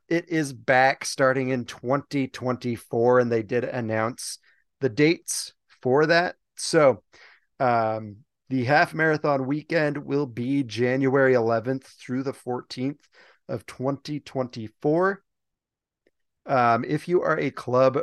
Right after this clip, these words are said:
Run Disney person, you can register February seventh, twenty twenty-three. General registration begins February fourteenth, twenty twenty-three. So if you and your sweetheart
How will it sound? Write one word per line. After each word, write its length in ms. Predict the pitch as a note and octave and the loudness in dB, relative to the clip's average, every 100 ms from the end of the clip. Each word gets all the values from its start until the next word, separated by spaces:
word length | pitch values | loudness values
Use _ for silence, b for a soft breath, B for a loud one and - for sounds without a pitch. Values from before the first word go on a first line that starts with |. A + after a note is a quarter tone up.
| - | 0
Run 280 | C3+ C3 | 0 2
Disney 840 | B2 B2+ A2+ A#2 A#2 A#2 A#2 A2 G#2 _ _ _ _ _ _ _ | 0 -4 -4 -4 -2 0 -2 -4 -8 _ _ _ _ _ _ _
person, 560 | - B2+ B2 C#3+ B2+ B2+ - _ _ B B B B | -2 0 0 0 -2 -4 -16 _ _ B B B B
you 140 | - D3 | 0 2
can 160 | D3 | 4
register 460 | C3+ B2+ A#2 - A#2+ | 4 4 2 0 0
February 500 | - B2 A2 A#2+ A#2 | 2 0 2 2 2
seventh, 580 | - - C3 D#3 D#3+ - | -2 -2 -2 -2 -10 -12
twenty 320 | - B2 A2+ | -8 -6 -8
twenty-three. 840 | G#2+ A#2+ G#2+ F#2+ - C3 C#3+ C3 b b b - | -10 -12 -12 -16 -10 -4 -4 -4 b b b -6
General 480 | A2 D3 D#3+ E3 | 0 2 4 4
registration 720 | D3+ C#3 C3+ - C3+ C3+ C#3 B2 | 6 2 0 -4 -2 -2 -4 -4
begins 420 | B2 B2 B2 A2+ | -2 -2 -2 -4
February 440 | - A#2 A#2 A#2 | -2 -2 0 0
fourteenth, 720 | A#2 - C3 - C#3 C3 - - | -2 -4 -6 -6 -8 -8 -10 -12
twenty 360 | C#3 B2+ - | -8 -6 -8
twenty-three. 840 | A#2+ C3+ B2+ A2+ G2+ B2 B2 A#2+ A#2 B B B B | -12 -10 -10 -12 -12 -4 -2 -2 -4 B B B B
So 240 | - - A#2 | -10 -2 -2
if 120 | G#2+ | -2
you 160 | A#2 A#2 | -2 -2
and 80 | |
your 100 | A2 | -2
sweetheart 880 | G#2+ - B2 B2 A2+ A#2+ A2+ - - | -6 -6 -4 -4 0 2 2 0 -8